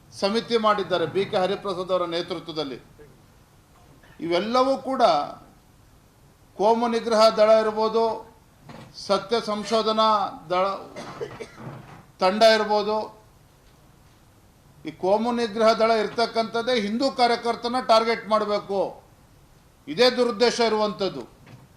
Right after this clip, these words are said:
ಆಡಳಿತ ಪಕ್ಷ ಕಾಂಗ್ರೆಸ್ ಪಕ್ಷ ಇವತ್ತು ಕರಾವಳಿ ಅಂತ ಹೇಳಿದ್ರೆ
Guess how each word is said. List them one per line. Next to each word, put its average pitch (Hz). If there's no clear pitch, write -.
ಆಡಳಿತ 214
ಪಕ್ಷ 220
ಕಾಂಗ್ರೆಸ್ 208
ಪಕ್ಷ -
ಇವತ್ತು 202
ಕರಾವಳಿ 214
ಅಂತ 214
ಹೇಳಿದ್ರೆ 214